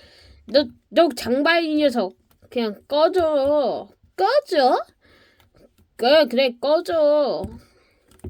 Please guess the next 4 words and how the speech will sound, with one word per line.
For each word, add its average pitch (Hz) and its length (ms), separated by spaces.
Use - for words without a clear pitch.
너도 233 280
꺼지고 285 600
장발아. 214 1000
뭐? 214 160